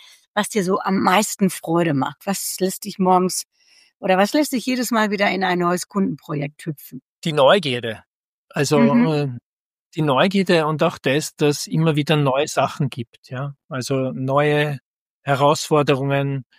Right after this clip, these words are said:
Speaker 2: äh, Dinge, die man mal probieren muss, äh, wo man sie rein,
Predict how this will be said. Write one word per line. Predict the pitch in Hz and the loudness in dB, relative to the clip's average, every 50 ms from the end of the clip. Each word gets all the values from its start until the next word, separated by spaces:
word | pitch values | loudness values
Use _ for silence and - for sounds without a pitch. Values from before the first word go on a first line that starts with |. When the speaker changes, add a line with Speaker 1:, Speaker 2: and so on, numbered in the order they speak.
| _ _ _ _ _ | _ _ _ _ _
Speaker 2:
äh, | - 143 135 131 | -4 -2 -2 -2
Dinge, | - - 151 160 165 143 | -2 0 0 2 2 2
die | - 147 | 2 2
man | 147 147 143 143 139 | 4 4 4 4 4
mal | 139 139 143 | 2 2 2
probieren | - - - 143 - - 135 151 175 180 170 | 0 -2 -6 -6 -6 -6 -2 0 0 0 0
muss, | 160 160 160 165 156 - - - - - | 0 -2 -2 -4 -4 -6 -10 -8 -4 -2
äh, | |
wo | 151 143 143 147 143 143 139 131 127 139 | 0 0 2 0 0 -2 -4 -4 -4 -4
man | 143 143 143 | -2 -4 -2
sie | - - 147 | -2 -2 0
rein, | 131 127 123 143 165 180 170 135 | 0 0 0 0 -2 -2 -4 -6